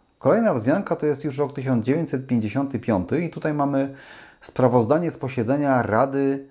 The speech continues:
Artystycznej w zakładzie goms, która to rada miała zaopiniować czy też zaakceptować, e, prototyp aparatu Leningrad.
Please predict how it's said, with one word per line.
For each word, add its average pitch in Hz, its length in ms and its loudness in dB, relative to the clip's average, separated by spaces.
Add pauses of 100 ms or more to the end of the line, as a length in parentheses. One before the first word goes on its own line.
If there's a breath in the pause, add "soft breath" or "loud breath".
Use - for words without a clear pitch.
(640 soft breath)
Artystycznej 131 1000 0
w 127 120 -10
zakładzie 123 460 0
goms, 117 500 0 (1400 soft breath)
która 170 240 0
to 151 100 0
rada 151 200 4
miała 147 260 2
zaopiniować 120 760 2
czy 131 80 -8
też 120 140 -2
zaakceptować, 131 960 0
e, 120 160 2
prototyp 127 520 -4
aparatu 113 640 -2 (840 soft breath)
Leningrad. 104 840 2